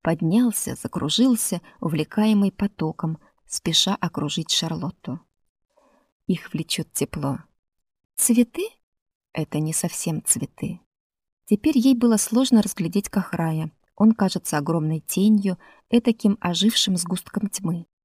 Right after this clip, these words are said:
Скорее, здесь имеет место симбиоз цветка и микроскопических водорослей, которые освобождаются в очень влажном воздухе,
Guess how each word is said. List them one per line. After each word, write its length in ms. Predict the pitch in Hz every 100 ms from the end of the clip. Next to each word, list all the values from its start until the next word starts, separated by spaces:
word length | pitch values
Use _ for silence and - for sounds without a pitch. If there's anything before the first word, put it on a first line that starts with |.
| _ _ _ _ _ _ _ _
Скорее, 680 | - - 160 165 185 160 -
здесь 380 | 165 - 151 -
имеет 300 | 156 170 -
место 420 | 160 165 202 -
симбиоз 600 | 151 - 170 156 160 175 -
цветка 640 | - 147 - - 165 196 _ _ _
и 120 | 170
микроскопических 1040 | 160 156 - 165 - - 165 - - -
водорослей, 640 | 160 160 - - - - _ _ _ _ _
которые 400 | 165 - 156 151
освобождаются 1000 | - 160 151 151 135 175 208 202 - 156
в 120 | 147
очень 320 | 165 - 180
влажном 420 | 156 147 160 165 156
воздухе, 600 | 143 - 151 - -